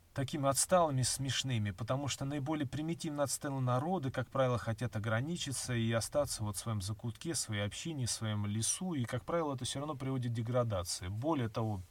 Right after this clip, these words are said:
традиционалистичес-, такой традиционализм и национализм — это всегда такая двойная мораль, с двойным дном,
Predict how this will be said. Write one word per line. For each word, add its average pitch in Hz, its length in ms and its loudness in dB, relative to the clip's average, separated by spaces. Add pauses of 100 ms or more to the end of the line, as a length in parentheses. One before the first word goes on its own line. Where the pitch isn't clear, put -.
традиционалистичес-, 131 1120 -4
такой 123 300 -2
традиционализм 120 1040 0 (340)
и 117 120 -2
национализм — 143 680 0
это 131 140 -4
всегда 151 340 0
такая 131 280 -2
двойная 127 420 2
мораль, 120 420 2 (420)
с 104 120 -4
двойным 131 420 0
дном, 104 340 0